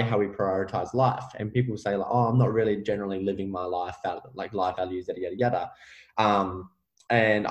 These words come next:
I would almost challenge it is because you would be doing it naturally every single day. You're just not conscious of it. And so it's like, "Oh, I'm just always procrastinating, yada, yada, yada. Like, I'm trying to do my homework." Um, so I'm like, "Yeah, cool. So what are you doing?" "Oh, I end up going on social media. I'm just talking with everyone."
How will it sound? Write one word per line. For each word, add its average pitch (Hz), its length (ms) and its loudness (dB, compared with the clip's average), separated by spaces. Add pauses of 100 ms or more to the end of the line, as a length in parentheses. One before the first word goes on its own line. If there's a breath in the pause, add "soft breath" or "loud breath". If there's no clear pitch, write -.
I - 80 8
would 120 140 0 (120)
almost 127 280 8 (100)
challenge 147 340 4
it 82 140 4
is 98 60 -6 (160)
because 104 300 2 (140)
you 123 140 6
would 165 200 2
be 123 120 4
doing 107 140 0
it 90 100 -2 (100)
naturally 101 400 -2
every 95 180 -4
single 95 280 -4
day. 101 160 2
You're 104 180 0
just 98 120 -8
not 90 160 -4 (200)
conscious 120 300 -4
of - 100 -8 (100)
it. - 60 -16 (840)
And 127 120 4
so 120 120 4
it's - 100 0
like, 107 200 4
"Oh, 123 200 10 (100)
I'm 120 180 6
just 127 120 6
always 131 220 4 (100)
procrastinating, 110 640 0
yada, 107 200 0
yada, 101 200 -2
yada. 113 240 2
Like, 101 160 -2
I'm 107 120 -8
trying 107 160 -4
to 101 60 -6
do 98 60 -6
my 90 160 -8
homework." 113 420 4 (680 loud breath)
Um, 107 460 6 (220)
so - 100 -18
I'm 110 160 0
like, 107 100 -4
"Yeah, 127 200 4
cool. 123 160 0
So 107 80 0
what 104 120 2
are 104 80 -2
you 98 120 -6
doing?" 101 280 0
"Oh, 98 200 -12
I 95 200 0
end 101 120 -2
up 98 120 -6
going 104 140 -4
on 92 60 -8
social - 300 -8
media. 95 200 -4
I'm 92 120 -8
just - 140 -18
talking 98 220 -6
with 92 160 -8
everyone." - 280 -10